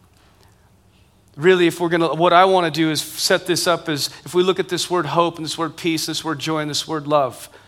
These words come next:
I think Jesus was sent at this time to be the restoration of these things being lost. The first one I look at is they had lost hope.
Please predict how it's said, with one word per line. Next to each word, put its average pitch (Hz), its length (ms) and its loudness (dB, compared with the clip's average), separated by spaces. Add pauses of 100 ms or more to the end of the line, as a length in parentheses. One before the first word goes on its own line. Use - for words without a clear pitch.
(680)
I 175 160 8
think 175 240 -2
Jesus 175 520 0
was 170 140 -2
sent - 460 2 (120)
at 160 140 -6
this 156 180 -2
time 156 380 4
to 156 140 -6
be 147 100 -2
the 151 140 0
restoration 156 840 2
of 127 160 -6
these 139 220 -4
things 135 340 -6
being 131 300 -6
lost. 113 560 -8 (1400)
The 139 60 -8
first - 300 2
one 180 100 0
I 165 60 2
look 151 220 -2
at 147 100 0
is 127 120 -4
they 156 80 0
had 147 120 0
lost 139 360 -4
hope. 143 360 -6